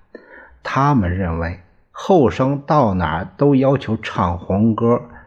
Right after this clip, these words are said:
他的政治理念是要走回头路。郝总理指出，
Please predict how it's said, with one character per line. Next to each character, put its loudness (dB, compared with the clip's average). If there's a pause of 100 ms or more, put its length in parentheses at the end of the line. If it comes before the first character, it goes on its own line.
(120)
他 -4
的 0
政 -2
治 -2
理 -6
念 -2 (220)
是 -4
要 0
走 -6
回 -2
头 -6
路。 -4 (460)
郝 0
总 -2
理 -6
指 -6
出， -10